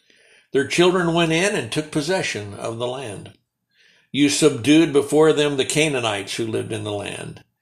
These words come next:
You gave the Canaanites into their hands, along with their kings and the peoples of the land, to deal with them as they pleased. They captured fortified cities and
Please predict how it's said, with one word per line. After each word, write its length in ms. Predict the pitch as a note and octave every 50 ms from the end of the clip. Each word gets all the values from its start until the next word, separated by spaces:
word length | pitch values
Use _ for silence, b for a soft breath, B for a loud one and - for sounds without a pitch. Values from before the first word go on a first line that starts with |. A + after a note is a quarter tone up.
| B B B B B
You 160 | - B2 B2+ A#2+
gave 240 | B2 C#3+ D3 C#3+
the 80 | C3+ C3
Canaanites 640 | - - D3+ D3+ D3+ D3 D3 C#3+ C#3+ C#3+ C#3+ C#3+ -
into 280 | C3 C#3 C#3+ C#3 C#3+
their 180 | C#3+ C#3+ D3 C#3+
hands, 460 | C#3 D3 D3+ D3 C#3+ A#2+ G2+ G2+ G2+
along 320 | A2 G#2+ G#2+ A2 A2+ B2 B2+
with 100 | B2+ G2
their 160 | A#2+ A#2+ G#2+
kings 540 | - - D#3+ D3+ C#3+ C3 A#2 A2 G#2+ G#2 A2+
and 100 | A#2 A#2+
the 60 | A#2+
peoples 480 | A2+ - - C#3+ C#3+ - C3+ C3+ B2 A#2
of 140 | C3 C3 B2
the 80 | B2
land, 400 | B2 C3 C3 B2+ A#2+ A2+ G#2+ G2+ B B B B B B -
to 180 | D3 C#3 B2+
deal 260 | A2+ C#3+ E3+ G3+ G#3+
with 160 | G#3+ F#3+ C#3+ -
them 200 | C3+ A#2+ A#2+ A#2+
as 160 | A#2 A2+ -
they 160 | - A#2 A2+
pleased. 640 | A2+ - A2 A#2 - G#2 F#2+ G2 G2 - - - - _ _ _ _ _ _ _ _ b b b b b b b b b
They 140 | - D3+ C#3+
captured 600 | C#3+ - E3 D#3 D#3 E3 D#3+ - - E3 - - -
fortified 640 | C#3+ D3+ E3+ E3+ E3+ E3+ D#3+ D3 D3 D3 C#3 A#2+
cities 560 | - - - E3 E3 D3 C3 A2+ G#2+ G2 G2+
and 220 | A#2 A#2 A#2 B2